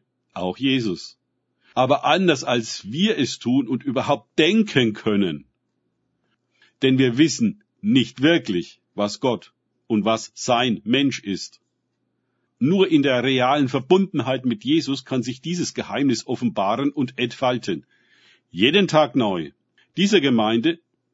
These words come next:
möchte ich gerne angehören. Danke fürs Zuhören. Denkt bitte immer daran, kenn ich es oder kann ich es?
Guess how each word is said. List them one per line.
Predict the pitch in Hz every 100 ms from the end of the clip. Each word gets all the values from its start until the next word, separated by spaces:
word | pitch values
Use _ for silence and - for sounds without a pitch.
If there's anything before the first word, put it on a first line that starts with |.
| _
möchte | 92 90 -
ich | -
gerne | - 131 180 165 127
angehören. | 104 107 98 92 87 82 73 69 _ _ _ _ _ _ _ _ _ _ _ _ _ _
Danke | 101 127 160
fürs | 165 170 135
Zuhören. | - 139 113 82 80 _ _ _ _
Denkt | 127 143
bitte | 185 175
immer | 180 156
daran, | 117 85 71 _ _ _ _ -
kenn | - 131
ich | 160 175
es | 165 185
oder | 156 156 139 _ _
kann | - 117 131
ich | 123 101
es? | 95 82 -